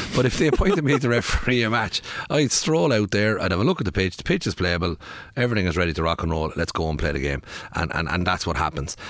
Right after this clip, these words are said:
Um, that's always been the way. I have, the county board are in no way to blame here, and this is the point I'm making. This isn't a Kilkenny G A A issue. This is a,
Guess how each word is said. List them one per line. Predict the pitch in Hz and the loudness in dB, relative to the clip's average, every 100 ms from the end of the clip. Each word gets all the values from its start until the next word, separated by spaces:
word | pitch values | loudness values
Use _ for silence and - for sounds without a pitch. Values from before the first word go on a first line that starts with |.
| - - | -12 -4
Um, | 82 80 78 73 - _ - | 0 0 -2 -4 -8 _ -6
that's | 131 180 - | -2 -2 0
always | 139 131 98 | 0 2 0
been | 104 101 | -2 -2
the | 85 | 0
way. | 76 67 - - - _ | -2 -4 -8 -16 -20 _
I | - 185 | 0 2
have, | 139 92 | 2 0
the | 123 | -4
county | - 330 | -2 0
board | 185 101 82 | 0 2 2
are | |
in | 80 85 | 0 2
no | 101 | 4
way | 92 | 2
to | 78 | 0
blame | 80 80 | -2 0
here, | 76 | 0
and | 101 101 - | -2 -2 0
this | 208 | 0
is | 190 | 0
the | 175 | 0
point | 160 127 | 0 0
I'm | |
making. | 110 127 87 - | 0 0 -2 -2
This | 240 - | 0 0
isn't | 208 143 | 0 0
a | |
Kilkenny | - 104 - 117 120 | 0 -2 0 2 2
G | 87 98 87 87 | 2 2 2 2
A | 113 85 | 2 0
A | |
issue. | - - - | 0 -4 -2
This | 170 - | 0 0
is | 143 | 0
a, | 104 90 | 2 2